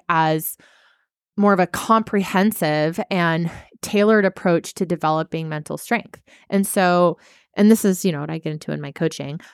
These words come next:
but it involves, you have to understand yourself and having specific goals. You might be, you know, visualizing what your success looks like. You're, we're talking about managing your emotions, building resilience, like,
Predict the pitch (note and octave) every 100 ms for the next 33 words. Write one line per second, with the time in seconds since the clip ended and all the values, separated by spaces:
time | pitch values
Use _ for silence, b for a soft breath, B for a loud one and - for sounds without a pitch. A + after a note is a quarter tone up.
0 | B F#3+ F#3 E3 F3+ B B B G3+ G3
1 | - F#3+ F3+ D#3+ E3 E3+ - E3+ - -
2 | F#3 E3+ F3 - E3 F3+ F#3 F#3 - F3
3 | E3+ E3+ E3+ - E3+ E3 D#3 E3 D#3+ D#3
4 | - - E3+ E3 - G3 - A#3 A3+ G#3+
5 | G#3+ G#3 B B B F3+ E3 D3 D#3+ D3+
6 | D3 - - F3+ C#3 D3 E3 D#3 C#3+ D3
7 | D3+ D3+ C3+ - - - A#3+ A3+ - G#3
8 | - F#3+ F3+ - D3+ - D#3+ D#3 D3+ D#3+
9 | D3 C#3+ B B B D#3+ E3 F3+ F#3 F3+
10 | E3+ E3 C#3+ C#3+ C#3+ D3 F3 A3+ G#3+ G#3
11 | G3+ G3 F#3+ D3+ C#3+ C#3+ C#3 C3 C#3+ G3+
12 | G#3 G#3+ G#3+ G3+ G3+ G3+ - - E3+ D#3